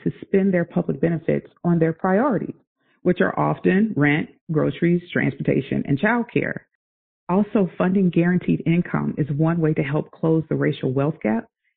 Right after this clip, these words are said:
and help families be able to afford to complete their higher education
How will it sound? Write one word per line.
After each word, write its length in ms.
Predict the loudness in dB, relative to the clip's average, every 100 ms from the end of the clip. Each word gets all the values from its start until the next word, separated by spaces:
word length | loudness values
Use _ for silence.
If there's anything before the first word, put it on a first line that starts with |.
| -2
and 100 | 2
help 220 | 2 2
families 400 | 0 2 2 0 2
be 180 | 2
able 220 | 4 2 -2
to 200 | 0 0
afford 540 | 0 0 2 2 0
to 80 | -4
complete 580 | -4 -4 0 2 2 0
their 120 | -2
higher 280 | 0 0 0
education 760 | -2 -4 -2 0 0 0 -2